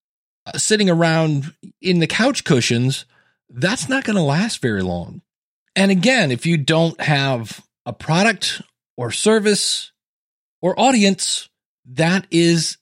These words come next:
a bad business plan. And I realize I keep saying business, but this is because people are contacting me about running their podcast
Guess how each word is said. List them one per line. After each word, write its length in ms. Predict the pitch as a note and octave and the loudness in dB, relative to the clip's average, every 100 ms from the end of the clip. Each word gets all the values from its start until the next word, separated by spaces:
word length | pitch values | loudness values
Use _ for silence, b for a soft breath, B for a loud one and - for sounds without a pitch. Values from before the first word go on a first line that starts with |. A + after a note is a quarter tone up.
| _ | _
a 560 | C#3+ C#3+ C#3+ C#3 C3+ - | 0 2 2 0 -2 -6
bad 300 | B2 B2+ C#3+ | -10 -6 -2
business 360 | C#3 D3 C#3 A#2+ | 0 0 0 -2
plan. 420 | - G#2+ F2+ E2 - _ _ _ _ - | -4 -4 -6 -12 -20 _ _ _ _ -4
And 120 | D#3 | 0
I 40 | |
realize 460 | F3 G#3+ C4+ D3+ A#2 | 2 2 2 0 -2
I 80 | A#2+ | -2
keep 200 | G3 - | -4 -2
saying 280 | F3+ D#3+ B2+ | 0 0 0
business, 540 | C#3 B2+ G#2 E2 - _ _ _ _ _ _ - | -2 -2 -4 -6 -16 _ _ _ _ _ _ -20
but 420 | C#3 D#3 D#3 - - | -4 -2 -2 -6 -4
this 280 | D#3+ G3 | -2 0
is 100 | A3+ | -2
because 420 | F3+ F#3 F3+ E3+ D#3 | -2 -2 2 0 0
people 420 | F#3+ F3 F3 E3 | 0 0 0 0
are 460 | C#3+ C#3+ C#3+ C#3+ C3+ - | 0 2 2 0 -4 -8
contacting 680 | - B3 G#3+ D#3+ C3+ C#3+ | -4 -2 0 0 0 -2
me 220 | C#3 C#3+ D3+ | 0 0 -2
about 320 | C#3 C#3+ C#3+ | -2 -2 -2
running 240 | D3+ E3+ | 0 0
their 80 | D#3+ | -2
podcast 760 | C#3+ D3+ D3 C#3+ B2+ B2 - | -2 -4 -2 -2 -2 -6 -12